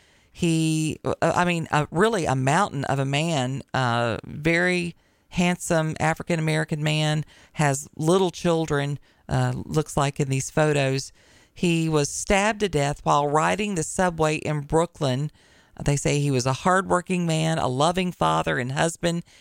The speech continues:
He leaves behind three kids who called their dad a hero. And, um, the friends of the family are asking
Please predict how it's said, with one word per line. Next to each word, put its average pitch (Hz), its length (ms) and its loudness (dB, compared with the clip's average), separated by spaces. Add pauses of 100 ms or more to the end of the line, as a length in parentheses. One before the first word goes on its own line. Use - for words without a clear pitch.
(140)
He 175 140 2
leaves 170 260 2
behind 135 440 0
three 226 680 0
kids 139 800 -2 (840)
who 147 260 2
called 170 320 0
their 165 120 2
dad 151 300 0
a - 80 -4
hero. 139 760 0 (640)
And, 135 520 0 (100)
um, 127 460 0 (180)
the 131 460 -2 (200)
friends 175 300 0
of 175 80 -2
the 151 60 -4
family 156 360 -2
are 139 140 0
asking 151 540 -2